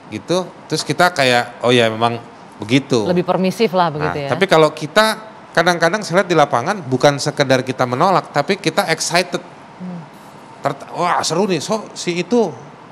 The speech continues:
Speaker 1: ah, kayaknya gue tahu tuh," misalnya dikejar gitu segala
Speaker 2: Hmm.
Speaker 1: macam. Nah, jadi ada soal waktu.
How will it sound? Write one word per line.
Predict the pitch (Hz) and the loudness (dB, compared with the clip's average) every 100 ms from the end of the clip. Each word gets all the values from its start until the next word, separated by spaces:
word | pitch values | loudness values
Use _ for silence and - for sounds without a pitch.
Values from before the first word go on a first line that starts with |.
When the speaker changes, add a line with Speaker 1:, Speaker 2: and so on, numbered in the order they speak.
| - | -10
Speaker 1:
ah, | - | -8
kayaknya | 196 190 | -4 -2
gue | 202 196 | 0 0
tahu | - 180 | 2 0
tuh," | 202 196 | 0 -4
misalnya | 110 135 | -2 -2
dikejar | 120 - 123 110 | -2 -2 -2 -2
gitu | 92 87 87 | -6 -12 -12
segala | 85 87 | -8 -8
Speaker 2:
Hmm. | 82 | -10
Speaker 1:
macam. | - - - | -14 -20 -6
Nah, | 117 117 101 85 - - - - - - | -2 0 -2 -8 -20 -20 -20 -20 -18 -6
jadi | 165 220 165 - - - - - - | -2 -2 -2 -12 -20 -20 -20 -18 -2
ada | 160 147 175 202 - - | -2 2 2 2 -2 -10
soal | - 151 143 139 | -2 0 2 2
waktu. | 123 107 - 120 139 | 2 0 -2 -2 -2